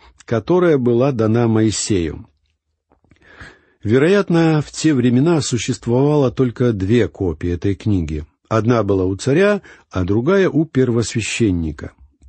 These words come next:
В период, предшествующий воцарению Иосии, страна опять погрузилась в язычество и идолопоклонство.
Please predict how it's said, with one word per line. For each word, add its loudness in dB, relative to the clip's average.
В -20
период, 2
предшествующий 0
воцарению 2
Иосии, 0
страна -4
опять -2
погрузилась 2
в -8
язычество 0
и 0
идолопоклонство. 0